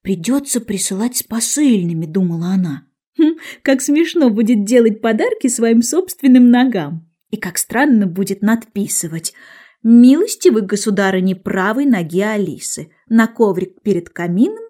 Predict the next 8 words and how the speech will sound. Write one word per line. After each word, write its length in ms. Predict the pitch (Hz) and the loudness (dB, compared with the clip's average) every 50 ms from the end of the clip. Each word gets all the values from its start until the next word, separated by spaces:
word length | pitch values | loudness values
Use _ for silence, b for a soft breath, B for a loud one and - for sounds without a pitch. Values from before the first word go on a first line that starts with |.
| _ _ - | _ _ -12
в 220 | 196 180 185 208 | -8 -6 -2 -2
угол 260 | 247 254 359 359 294 | 0 2 2 2 2
гостиной. 840 | 226 190 190 185 - - - - 185 175 160 160 160 160 160 - _ _ _ _ _ _ _ _ | 0 -2 -4 -6 -8 -12 -10 -8 -6 -6 -6 -6 -8 -10 -12 -16 _ _ _ _ _ _ _ _
Сердечный 680 | - - - 302 277 220 208 247 240 240 - - 233 | -4 0 2 2 2 4 4 2 2 2 2 2 0
привет 380 | 233 233 247 233 240 311 466 - | 2 2 0 -2 0 -2 -4 -4
от 120 | 427 415 | -4 -2
Алисы». 580 | 294 240 220 214 202 202 - - 254 311 - _ _ _ _ _ _ _ _ _ _ _ | 0 0 0 0 -2 -4 -6 -8 -12 -12 -14 _ _ _ _ _ _ _ _ _ _ _
Ой, 260 | - 208 208 175 B | -6 -6 -6 -6 B